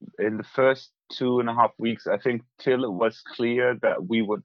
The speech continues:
get some money from the state, um,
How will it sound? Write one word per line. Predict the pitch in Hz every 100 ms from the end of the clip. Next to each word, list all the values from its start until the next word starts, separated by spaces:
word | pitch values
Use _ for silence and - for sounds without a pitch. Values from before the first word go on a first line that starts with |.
| -
get | 101 87 - _ _ _ _ _ _ - - -
some | - 107
money | 101 98 101
from | - 95
the | 90
state, | - 98 104 127 - _ _ _ _ _ _ _ _
um, | 95 98 95 95 92 90